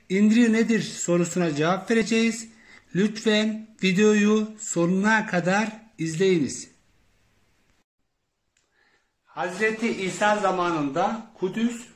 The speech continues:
Roma İmparatorluğu'na bağlı bir vilayetti. Dolayısıyla dili Latince idi.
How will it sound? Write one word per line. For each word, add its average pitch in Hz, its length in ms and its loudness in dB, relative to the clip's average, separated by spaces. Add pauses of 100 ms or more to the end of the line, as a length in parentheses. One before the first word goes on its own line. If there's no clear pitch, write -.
Roma 180 280 0
İmparatorluğu'na 170 960 -4
bağlı 175 500 -2
bir 170 200 -6
vilayetti. 160 760 -4 (640)
Dolayısıyla 214 1000 -2 (240)
dili 180 420 -2
Latince 180 580 -2
idi. 131 400 -8